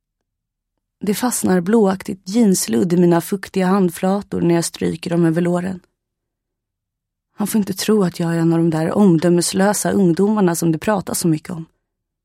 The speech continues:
De som brukar narkotikaklassade preparat för att festa bättre. Jag är inte sån. Jag gillar inte ens att festa. Jag behöver läkemedel på riktigt.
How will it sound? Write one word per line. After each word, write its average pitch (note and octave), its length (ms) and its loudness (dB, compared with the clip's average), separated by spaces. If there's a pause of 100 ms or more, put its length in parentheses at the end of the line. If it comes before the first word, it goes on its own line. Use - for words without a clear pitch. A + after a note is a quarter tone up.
(240)
De F3 300 4
som E3+ 240 2
brukar F3+ 480 0
narkotikaklassade F3+ 1200 -2
preparat E3 580 -2
för - 100 -8
att - 100 -10
festa G3+ 380 -6
bättre. F#3+ 380 -8 (1300)
Jag F3 200 2
är F#3+ 40 2
inte G3 260 -2
sån. - 200 -8 (720)
Jag F#3+ 120 2
gillar G3 160 4
inte F#3+ 180 2
ens D#3+ 140 0
att D3+ 80 -10
festa. - 400 -8 (800)
Jag G3 160 0
behöver G3 420 0
läkemedel E3 680 -4
på E3+ 140 -8
riktigt. E3+ 500 -8